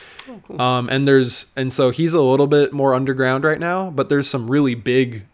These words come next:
Speaker 2: artists out there who are Vocaloids. So, like, basically these fictional characters that people are making music through.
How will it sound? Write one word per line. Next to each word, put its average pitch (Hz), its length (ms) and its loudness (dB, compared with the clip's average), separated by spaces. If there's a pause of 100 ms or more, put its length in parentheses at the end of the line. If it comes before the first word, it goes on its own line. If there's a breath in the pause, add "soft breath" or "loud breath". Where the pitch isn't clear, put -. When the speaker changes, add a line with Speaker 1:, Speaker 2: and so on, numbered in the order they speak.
(120)
Speaker 2:
artists 113 560 -4
out 113 240 -4
there 107 220 -6
who 113 140 -8
are 101 140 -8
Vocaloids. 127 720 -4
So, 113 220 -6
like, 104 260 -8
basically 113 320 -8
these 107 200 -10
fictional 117 420 -10
characters 110 560 -8
that 110 140 -8
people 110 240 -10
are 107 40 -10
making 107 360 -12
music 107 340 -10
through. 120 400 -8